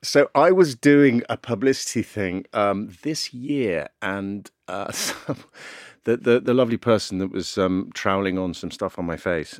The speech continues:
um, to make me look vaguely presentable, um, that seems like I'm dismissing her work. It was against me, not her. Anyway, I was talking to her and she said, "You have kids?" I said, "I do. I have twins." She, "Oh, I'm a twin." "Oh, are you?" And I said, "Okay, inevitable question. Are you identical or, or,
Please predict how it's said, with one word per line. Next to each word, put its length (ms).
um, 500
to 120
make 140
me 80
look 240
vaguely 260
presentable, 640
um, 540
that 200
seems 280
like 180
I'm 80
dismissing 400
her 140
work. 200
It 120
was 140
against 360
me, 120
not 140
her. 220
Anyway, 300
I 140
was 140
talking 180
to 60
her 80
and 260
she 580
said, 300
"You 60
have 100
kids?" 340
I 40
said, 180
"I 60
do. 340
I 60
have 100
twins." 380
She, 80
"Oh, 180
I'm 220
a 40
twin." 400
"Oh, 340
are 60
you?" 200
And 80
I 120
said, 280
"Okay, 240
inevitable 340
question. 380
Are 100
you 260
identical 540
or, 240
or, 320